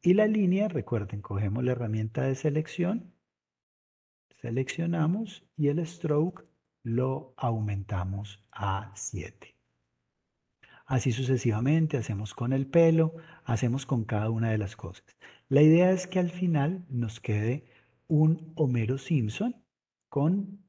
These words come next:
todo el detalle. Todo lo demás es simplemente repetir y repetir esto que yo he hecho. Por favor, chicos, avancen, culminen su Homero Simpson y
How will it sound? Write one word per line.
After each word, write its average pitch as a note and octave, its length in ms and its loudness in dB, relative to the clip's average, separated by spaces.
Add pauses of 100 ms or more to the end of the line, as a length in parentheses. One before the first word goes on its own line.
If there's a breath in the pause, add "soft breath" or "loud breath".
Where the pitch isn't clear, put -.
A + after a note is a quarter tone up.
(100)
todo G#2+ 640 -4
el A2+ 340 -2
detalle. G#2+ 480 -6 (380 loud breath)
Todo G#3+ 240 4
lo A3 140 4
demás F#3 500 0
es D#3+ 240 4
simplemente E3 680 0
repetir D#3 760 -2
y D#3+ 100 -4
repetir A#2+ 640 -4 (360 loud breath)
esto D#3+ 600 0
que G#2 460 -4
yo A2 260 -2
he G2+ 300 -2
hecho. - 220 -12 (500 loud breath)
Por C#3+ 120 4
favor, D3+ 280 2
chicos, - 520 -6 (220)
avancen, E3 760 0 (100)
culminen D3+ 680 4
su - 200 -6
Homero A#2 300 -2
Simpson F3+ 540 -4 (420 loud breath)
y G3+ 340 2